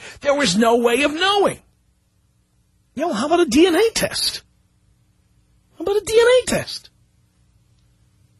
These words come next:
Says here, Assistant Public Defender Merle Turner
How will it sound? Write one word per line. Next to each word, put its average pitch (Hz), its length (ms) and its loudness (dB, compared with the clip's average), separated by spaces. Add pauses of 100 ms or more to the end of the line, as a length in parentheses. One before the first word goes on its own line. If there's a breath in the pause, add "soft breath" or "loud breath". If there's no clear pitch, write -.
(960)
Says - 300 0
here, 220 140 2
Assistant 330 580 0
Public 294 300 0
Defender 233 360 0
Merle 208 400 2
Turner - 480 0